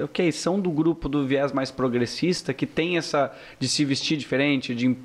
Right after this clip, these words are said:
ter o mais, a, a classe artística tem um pouco isso. Não tô falando de todas as ideias, mas acho que eles expuseram um pouco mais isso e, e criaram talvez esse meio de mais de aceitação.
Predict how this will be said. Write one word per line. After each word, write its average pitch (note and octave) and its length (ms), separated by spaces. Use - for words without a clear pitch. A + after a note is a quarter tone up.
ter D#3+ 120
o E3+ 80
mais, D3 280
a, B2 420
a A#2+ 40
classe C#3+ 380
artística - 680
tem C3+ 140
um B2+ 80
pouco B2+ 200
isso. A#2+ 200
Não C#3 60
tô D3+ 60
falando F#3 200
de E3 80
todas F#3 340
as F3 140
ideias, D#3+ 440
mas C#3 300
acho D3 220
que F#3+ 100
eles G3+ 260
expuseram D#3 640
um C3+ 60
pouco C3+ 280
mais B2+ 300
isso A#2 340
e, A#2+ 480
e C3+ 60
criaram D3 500
talvez C#3 300
esse C3+ 200
meio C3+ 200
de B2+ 100
mais C3 220
de B2+ 80
aceitação. A#2+ 580